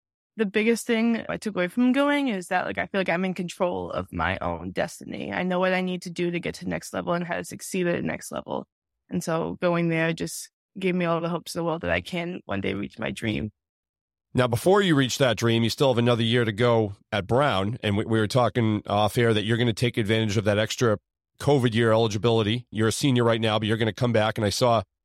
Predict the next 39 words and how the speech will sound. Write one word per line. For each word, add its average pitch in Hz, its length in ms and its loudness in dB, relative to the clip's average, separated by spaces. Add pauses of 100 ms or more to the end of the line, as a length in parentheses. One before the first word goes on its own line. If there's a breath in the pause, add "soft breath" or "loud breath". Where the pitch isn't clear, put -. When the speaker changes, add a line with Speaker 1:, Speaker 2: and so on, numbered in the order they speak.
(360)
Speaker 2:
Brown 123 320 4
recently 127 340 4
announced 113 320 2
you 123 80 4
on 113 80 2
the 107 60 2
website 113 400 2
as 95 100 0
one 117 100 2
of 110 40 2
the 101 60 2
team 113 280 2
captains 107 460 0
for - 100 -4
this 104 140 -2
coming 107 360 0
twenty 110 300 0
twenty-three 104 400 -2
season, 107 280 0
which 98 140 2
actually 107 520 0
i-, 101 100 -8
is 98 140 -4
crazy. 120 400 -2
It 85 80 -8
starts 113 340 0
in, 95 120 0
like, 87 160 -4
four 120 260 2
months, 98 360 0
which 90 180 -4
is 90 180 -4
that 92 180 -6
the 90 80 -6
season's 107 340 0
creeping 110 340 -2
up 120 140 0
on 90 180 -2
us. - 180 -8